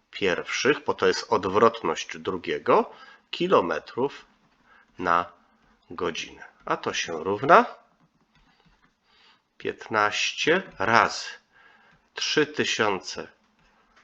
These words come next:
sześćset przez tysiąc kilometrów na godzinę. Zera się skracają. O, tu zero zgubiłem.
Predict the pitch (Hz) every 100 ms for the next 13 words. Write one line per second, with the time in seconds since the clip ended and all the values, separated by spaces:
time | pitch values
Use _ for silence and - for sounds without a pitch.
0 | _ - - 87 67 64 - - 202 -
1 | - _ _ - - 143 151 - - -
2 | 151 - - - - - _ _ - _
3 | _ - _ _ _ _ _ _ - 95
4 | 85 85 - - 135 - - _ _ _
5 | _ - - - 95 87 - _ _ _
6 | - - 85 - - - - - - 101
7 | 196 151 - - - - 95 - 80 76
8 | 98 214 - _ _ _ _ _ _ _
9 | _ _ _ _ _ - - - 87 90
10 | 80 - 80 80 101 165